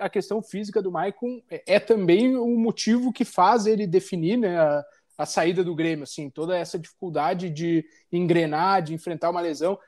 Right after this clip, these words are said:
Ele ficou quase dois meses parado agora, né, Lucas? Se a gente pegar, né, entre o jogo, eh, foi o Atlético, acho, o último jogo, o jogo anterior, e essa volta, é Atlético Paranaense, dia treze de junho,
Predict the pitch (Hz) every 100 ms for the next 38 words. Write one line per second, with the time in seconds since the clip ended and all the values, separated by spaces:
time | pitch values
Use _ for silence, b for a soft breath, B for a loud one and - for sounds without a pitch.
0 | _ 156 156 190 - 202 190 277 233 254
1 | 254 - 214 240 233 208 160 202 180 160
2 | 156 147 135 - - 139 139 - 147 135
3 | 156 196 180 b b - 151 151 160 180
4 | 170 143 170 180 180 180 175 180 170 156
5 | - 156 156 - - 185 - - 147 175
6 | 180 - _ 180 147 143 151 - 147 147
7 | 147 151 151 160 160 160 151 170 208 170
8 | 160 - 160 135 156 160 143 135 - 160
9 | - 170 170 165 156 226 - - 160 160
10 | - 180 196 175 160 151 190 240